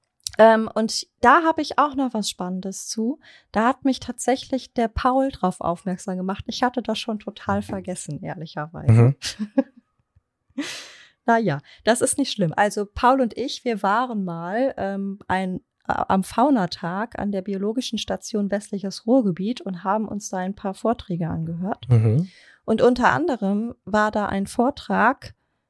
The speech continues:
Speaker 1: ähm, von einer Bielefelder Arbeitsgruppe,
Speaker 2: Mhm.
Speaker 1: ähm, um die Biologin Nina Jeckel. Und die haben da was Tolles uns, ähm,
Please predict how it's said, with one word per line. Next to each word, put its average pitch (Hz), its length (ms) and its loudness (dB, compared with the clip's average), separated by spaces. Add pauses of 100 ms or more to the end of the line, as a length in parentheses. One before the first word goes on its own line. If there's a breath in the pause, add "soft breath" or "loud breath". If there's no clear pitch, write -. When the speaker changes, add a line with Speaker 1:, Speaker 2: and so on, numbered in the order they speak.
(220)
Speaker 1:
ähm, 214 400 4
von 214 260 0
einer 202 160 -2
Bielefelder 247 540 0
Arbeitsgruppe, 226 640 0
Speaker 2:
Mhm. 139 220 6 (720)
Speaker 1:
ähm, 202 520 4
um 233 220 4
die 233 160 -2
Biologin 208 520 -2
Nina 202 260 -2
Jeckel. 185 540 -2 (720)
Und 196 500 2
die 214 140 0
haben 220 640 -4
da 196 260 2
was 202 160 -6
Tolles - 760 -6 (360)
uns, 202 420 0
ähm, 185 380 0